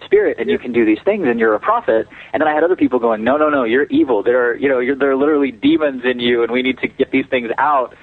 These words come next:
And it was just such an interesting, and then I finally just kind of came to this point, and I thought, you know, it, it was, it was kind of just that realization of,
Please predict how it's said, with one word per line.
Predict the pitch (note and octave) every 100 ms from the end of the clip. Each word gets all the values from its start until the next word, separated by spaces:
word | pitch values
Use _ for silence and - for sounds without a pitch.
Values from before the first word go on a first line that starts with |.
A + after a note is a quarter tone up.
| - - - -
And | E3
it | F3
was | E3
just | F#3+ -
such | B3 -
an | F3+
interesting, | - E3 F3 D#3
and | E3
then |
I | F#3 F3
finally | F#3 G3+
just | E3 D#3+
kind | E3
of | D3 -
came | D3
to | B2
this | A#2
point, | - B2
and | C3+
I | B2+
thought, | B2+ A#2 - _ - - - _ _ _ -
you | C3
know, | A#2 A2+ -
it, | C3+ -
it | D#3
was, | D3
it | E3
was | D#3
kind | D3 G#3
of | -
just | -
that | D3
realization | C3+ C3 A2+ A#2 -
of, | A2